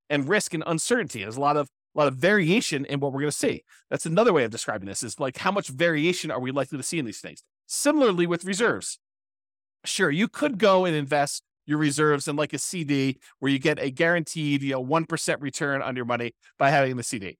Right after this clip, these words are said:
And in that case, I could probably make an argument to even move this from more speculative, less certain to less speculative and more certain in terms of reserves.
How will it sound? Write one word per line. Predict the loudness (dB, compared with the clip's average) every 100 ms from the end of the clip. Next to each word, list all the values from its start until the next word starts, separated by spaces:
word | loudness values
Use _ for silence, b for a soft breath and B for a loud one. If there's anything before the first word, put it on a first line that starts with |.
| b 0
And | 2
in | 4
that | 2
case, | 4 0 0
I | -2
could | -2 2
probably | 2 4 2
make | -2
an | -2
argument | -2 0 -2
to | -4
even | -4 -2
move | -2 -2 0
this | -2 -2
from | -4 -2
more | 0 0
speculative, | 0 -2 -2 -6 -4
less | -2 -2
certain | -2 -4 -4 -8 _ b
to | -2 0
less | 4 2 2
speculative | 0 -2 -2 -4 -2
and | 0
more | 0
certain | 0 -2 -4 -8 -12 _
in | -2 0
terms | 0 -2 -2
of |
reserves. | -4 -2 -4 -6